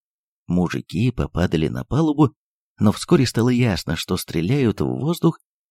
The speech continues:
просто для острастки. Когда выстрелы стихли, раздался чересчур громкий и какой-то искажённый голос. «Эй, на пароходе!»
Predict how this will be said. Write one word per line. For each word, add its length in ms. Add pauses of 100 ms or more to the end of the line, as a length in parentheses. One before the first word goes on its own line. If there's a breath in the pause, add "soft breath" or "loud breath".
(140)
просто 420
для 240
острастки. 640 (1500)
Когда 340
выстрелы 460
стихли, 420
раздался 500
чересчур 460
громкий 480
и 40
какой-то 420
искажённый 560
голос. 440 (420)
«Эй, 800 (180)
на 300
пароходе!» 1040